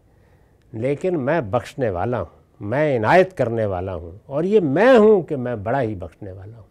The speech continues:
ये अपनी शख्सियत के एक पहलू को बयान किया। मेरी शफ़क़त अबदी है,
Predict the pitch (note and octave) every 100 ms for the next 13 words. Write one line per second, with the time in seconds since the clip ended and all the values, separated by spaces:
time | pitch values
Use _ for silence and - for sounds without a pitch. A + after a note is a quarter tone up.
0 | _ _ _ _ _ _ C3 A#2+ D#3 E3
1 | - B2 - C#3+ D3 - - A#2 - C#3+
2 | E3 G3 G3 - F3 F#3 - F#3 - -
3 | G#2 G#2 G2 G2 F2+ F2 G2+ - A2 -
4 | _ _ _ _ _ _ _ - C3 F#3
5 | F#3+ - F3+ - G#3 D3 E3+ F3 G#2 -